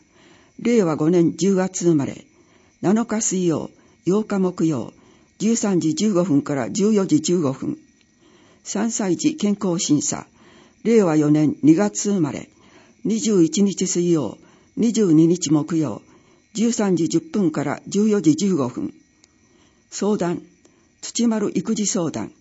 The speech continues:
予約制。一ヶ月から一歳十一ヶ月時、十二日月曜、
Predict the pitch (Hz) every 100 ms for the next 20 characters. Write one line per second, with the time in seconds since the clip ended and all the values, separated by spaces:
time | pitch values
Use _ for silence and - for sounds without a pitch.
0 | _ _ _ 170 190 180 - 156 127 -
1 | _ _ _ _ _ 180 - 269 208 175
2 | - 147 156 - - 226 - 208 143 139
3 | 202 233 226 - 214 208 208 - - -
4 | - _ _ _ _ _ _ - 214 220
5 | 220 196 - 156 156 170 151 117